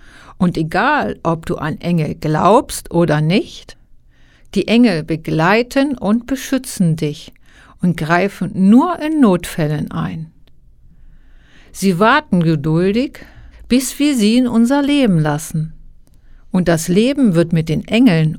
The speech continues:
um ein Vielfaches leichter.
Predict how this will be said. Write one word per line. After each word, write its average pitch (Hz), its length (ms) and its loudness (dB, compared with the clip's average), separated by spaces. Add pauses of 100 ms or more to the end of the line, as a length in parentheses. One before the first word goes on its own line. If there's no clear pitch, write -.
um 180 180 0
ein 175 240 -4
Vielfaches 202 1200 -2
leichter. - 680 -6